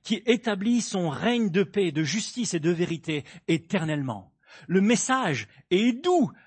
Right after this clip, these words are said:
parce qu'il est juste. Parce qu'alors, Christ sera égal-, euh, exalté et glorifié, comme il doit l'être.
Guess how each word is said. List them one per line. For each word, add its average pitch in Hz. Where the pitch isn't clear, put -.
parce 233
qu'il 302
est 330
juste. 269
Parce 151
qu'alors, 247
Christ -
sera 247
égal-, 294
euh, 226
exalté 285
et 220
glorifié, 269
comme 247
il 285
doit 285
l'être. 294